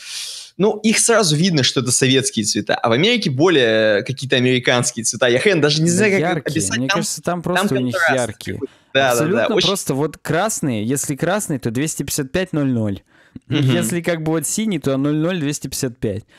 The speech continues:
Speaker 2: А у нас какие-то они полуприглушённые, полу какие-то реально хипстерские такие цвета, они приятные.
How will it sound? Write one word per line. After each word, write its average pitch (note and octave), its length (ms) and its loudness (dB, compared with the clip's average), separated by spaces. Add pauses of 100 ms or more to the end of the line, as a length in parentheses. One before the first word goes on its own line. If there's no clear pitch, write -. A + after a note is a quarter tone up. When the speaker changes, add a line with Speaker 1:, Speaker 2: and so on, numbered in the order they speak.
(240)
Speaker 2:
А A2+ 80 -2
у C3+ 100 2
нас G3+ 280 -2
какие-то F#3 400 -6
они F3 200 -2
полуприглушённые, F3 1160 -2
полу D#3 300 -4
какие-то C#3+ 400 -8
реально C#3+ 340 -2
хипстерские - 680 -6
такие G#2+ 300 -8
цвета, B2 420 -6
они B2+ 200 -4
приятные. C3 720 -6